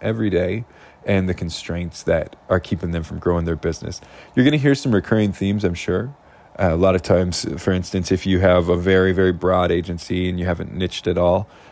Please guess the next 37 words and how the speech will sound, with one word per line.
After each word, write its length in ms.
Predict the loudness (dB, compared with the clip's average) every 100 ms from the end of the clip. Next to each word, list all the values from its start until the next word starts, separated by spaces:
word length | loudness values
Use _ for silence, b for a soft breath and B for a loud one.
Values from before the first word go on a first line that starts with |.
| B
uh, 180 | 2 2 2
I'm 120 | 2
not 220 | 4 4
as 160 | 2 2
big 180 | 2 2
of 80 | 2
a 20 |
fan 320 | 2 2 2
of 120 | 0
niching 640 | 0 -2 -2 -4 -2 -4 -6 -2
your 380 | 0 2 0
market 500 | 0 0 0 2 -2
as 220 | -2 -4 -4
I 100 | -2
am 320 | -2 -2 -4
niching 320 | -4 -4 -4
your 140 | -4
service, 600 | -6 -4 -4 -4 -8 -12 -20 b b b b 2
but 380 | 4 2 -4 -14 -12
you'll 680 | -2 2 6 6 6 4 2 -6 -14 0
be 100 | 4
able 120 | 4
to 80 | 4
make 160 | 0 -2
a 60 |
lot 180 | 0 0
of 60 | 0
different 280 | -4 -6 -6
things 240 | -6 -6
work, 360 | -6 -6 -8 -14
right? 180 | -10 -4
There's 260 | 0 0 0
very 460 | -8 2 4 4
few 400 | 0 -4 0 0
completely 540 | 0 -6 -2 0 0 0
wrong 300 | 0 0 -2
answers. 580 | -6 -8 -12 -12 -14